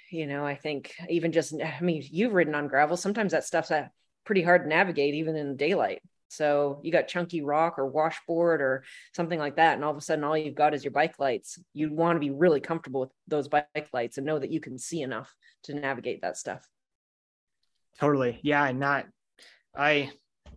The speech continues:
Speaker 2: I feel like it actually helped my riding 'cause I learned to just send it a little bit more.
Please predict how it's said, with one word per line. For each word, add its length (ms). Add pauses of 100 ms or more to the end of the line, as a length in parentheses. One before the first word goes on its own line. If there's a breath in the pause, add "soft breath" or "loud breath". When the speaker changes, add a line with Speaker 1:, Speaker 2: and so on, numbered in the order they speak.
(380)
Speaker 2:
I 40
feel 140
like 80
it 60
actually 280
helped 300
my 100
riding 380
'cause 120
I 100
learned 320
to 80
just 220
send 200
it 120
a 80
little 200
bit 120
more. 340